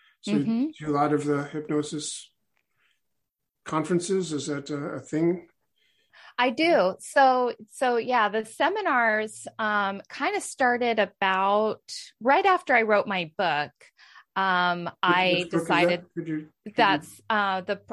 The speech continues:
Speaker 2: I'm sorry. Yeah. Practical Law of Attraction. Nobody can see me pointing to it. <laughs>
Speaker 1: Practical Law of Attraction. Yes. Go ahead.
Speaker 2: Yeah.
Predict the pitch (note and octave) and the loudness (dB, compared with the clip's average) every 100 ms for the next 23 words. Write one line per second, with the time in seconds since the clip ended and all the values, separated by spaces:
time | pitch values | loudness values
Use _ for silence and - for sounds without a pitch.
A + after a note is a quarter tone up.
0 | - G3+ G#3 G#3 F3 E3 E3+ D#3 - G3+ | -2 -2 -2 -2 -4 -2 -4 -4 -2 -2
1 | - G3+ G#3 F#3 E3+ E3 E3+ - - F3 | -2 -6 -4 0 0 0 -4 -10 -4 -4
2 | - F#3 F#3+ G3 F#3+ F3+ - F3+ E3 D#3 | -2 -2 -2 -2 -4 -6 -8 -8 -8 -8
3 | F#3 F3 - E3+ E3 F#3 F3+ D#4+ - C5 | -6 -6 -8 -10 -8 -2 0 0 2 2
4 | - - A#4+ - - C5+ - E3+ D#3+ F3 | 2 2 0 0 0 0 2 0 2 0
5 | F3+ E3+ D#3 D#3 F3 D3+ C#3+ C#3+ C#3+ C#3 | 4 4 6 4 4 0 -2 -2 -2 -2
6 | B2+ C3 C#3 B2+ - - - C#4 D3+ D3+ | -6 -6 -6 -6 -12 -16 -14 -4 0 2
7 | D3 - B3+ - F4 C4+ A3 | 2 0 -4 4 6 6 4